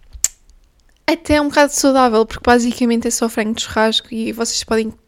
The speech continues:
ah, escolher sites sau-, saudáveis. Que foi o que eu fiz, ahm, e achar que era completamente inocente e que não me iria acontecer nada. Pequena, inocente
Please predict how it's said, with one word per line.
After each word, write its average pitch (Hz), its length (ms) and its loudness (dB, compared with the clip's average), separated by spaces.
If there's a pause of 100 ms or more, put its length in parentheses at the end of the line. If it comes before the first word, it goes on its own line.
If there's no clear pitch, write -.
(160)
ah, 214 180 0
escolher 214 420 -2
sites 214 480 -2
sau-, - 440 -6
saudáveis. 214 600 -8 (1400)
Que - 80 -12
foi 262 200 6
o 226 60 0
que 233 80 2
eu 240 60 8
fiz, 302 540 -4 (220)
ahm, 240 640 4 (600)
e 277 160 0
achar 269 320 0
que - 200 -6
era 220 120 2
completamente 226 560 -4
inocente 233 320 -4
e 226 40 -12
que - 80 -20
não 226 120 -4
me 226 180 -6
iria 226 200 -2
acontecer 226 340 -6
nada. 254 400 -2 (2000)
Pequena, 254 680 2
inocente 233 880 -4